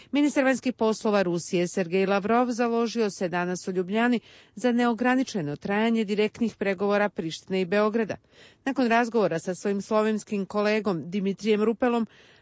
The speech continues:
Lavrov je kazao kako Rusija insistira na pronalaženju alternativnih rješenja za kosovsku nezavisnost. "Nije produktivno", kaže ruski ministar, "stalno insistirati na tome da u konačnom rješenju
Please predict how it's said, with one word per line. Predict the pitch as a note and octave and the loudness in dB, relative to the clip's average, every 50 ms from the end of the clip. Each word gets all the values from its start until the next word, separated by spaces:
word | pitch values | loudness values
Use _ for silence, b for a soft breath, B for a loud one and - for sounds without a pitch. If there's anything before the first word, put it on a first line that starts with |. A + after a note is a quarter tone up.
| b | b
Lavrov | - G3 G3+ G3 A3+ A#3 A#3+ B3 B3 | -2 -2 0 2 2 2 2 2 4
je | A#3+ B3 - | 2 0 0
kazao | - A#3+ B3 B3 B3 A#3+ C4 C4 | 0 0 0 0 2 2 0 0
kako | - A#3+ A3 - - A#3+ | 0 -2 -10 -4 -2 0
Rusija | A#3+ A#3+ A#3+ - - C4+ B3 | 0 0 -2 0 0 0 2
insistira | A#3+ A#3 G#3 - - A#3+ A3 - - C4 B3 A#3+ A3+ | 2 0 -2 -4 -6 -6 -6 -4 -2 -2 0 0 0
na | G#3+ G3+ | 0 -2
pronalaženju | - - G3 G#3 G#3 G#3+ G#3+ A3+ A#3 A#3 G3 A3+ G#3+ G#3 G#3 - - | -4 -4 -6 -4 -2 0 0 2 0 0 0 0 0 0 -2 -2 0
alternativnih | - G#3+ B3 B3+ - D4 A#3 G#3 F3+ - - F#3 F3 F#3 F3+ F3 | 0 0 0 0 -2 -2 -2 -2 -4 -4 -4 -6 -4 -4 -6 -4
rješenja | F#3+ G3+ F#3 - - G3 F#3+ F#3 F#3 E3 | -4 -4 -4 -2 -2 -2 0 0 0 -2
za | E3+ D#3 | -2 -6
kosovsku | - - E3 D3 - D#3 C#3 - - E3 D#3+ | -6 -6 -8 -6 -6 -8 -10 -8 -8 -6 -4
nezavisnost. | E3+ E3+ D#3+ E3+ D#3 D3+ D3 - - B2+ - - _ _ B B B B B B B B B B | -2 -2 -2 -2 -2 -2 -4 -4 -8 -10 -10 -12 _ _ B B B B B B B B B B
"Nije | - C#4+ D#4+ D#4+ D#4 A#3+ | 0 2 4 4 2 2
produktivno", | - D4 D4+ D4 G#3+ F#3+ - - F#3+ F3 E3 E3 E3 D#3+ D3+ - - | 2 2 2 2 2 -2 -4 -2 -4 -4 -2 -2 -2 -2 -4 -6 -6
kaže | - G#3 G3 G3 G3 G3+ G#3+ | -4 -2 0 0 0 0 0
ruski | G#3+ A#3 A3 - - B3 A#3 | 0 0 -2 -4 -4 -2 0
ministar, | A3 A#3 B3 B3+ A#3 - - A#3 G#3+ - - - | 2 2 2 2 0 0 0 0 0 0 -2 -10
"stalno | F3+ - - B3 C4 C4+ C4+ C4+ | -12 -6 -4 -2 0 2 2 2
insistirati | B3 A3+ - A#3+ A3 - - B3 B3+ C4+ B3+ - G#3+ | 2 0 0 -2 -6 -4 -2 0 0 0 0 0 -2
na | F3 F3+ F3+ | -2 -2 -2
tome | - B3 C4 C#4 C4 A3+ - b b b b b b b - | 0 2 2 2 2 0 -2 b b b b b b b 0
da | A#3 | 0
u | A#3 A3+ | 0 0
konačnom | - C4 C4+ C#4 C#4+ - - G#3+ G#3+ F3 F3 | 2 0 2 2 0 -2 -2 -2 -2 0 0
rješenju | F3 F#3 F#3+ - - A#3+ A#3+ B3+ C4 B3+ B3+ - - | 0 -2 -2 -2 0 2 2 4 4 4 4 2 -2